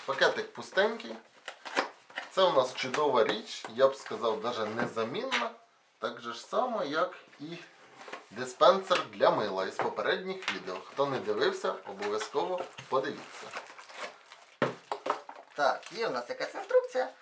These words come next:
Speaker 2: вона не потрібна, ми її навіть не будемо дивитися.
Speaker 1: У нас є пакування в пакетику. Значить, що це в нас є? Правильно, розетка, розгалуджувач. Дивіться,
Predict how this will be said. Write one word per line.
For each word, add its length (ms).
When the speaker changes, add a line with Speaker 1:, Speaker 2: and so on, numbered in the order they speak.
Speaker 2:
вона 180
не 100
потрібна, 440
ми 140
її 180
навіть 260
не 60
будемо 220
дивитися. 440
Speaker 1:
У 40
нас 240
є 120
пакування 600
в 180
пакетику. 800
Значить, 340
що 260
це 140
в 100
нас 260
є? 260
Правильно, 540
розетка, 720
розгалуджувач. 960
Дивіться, 480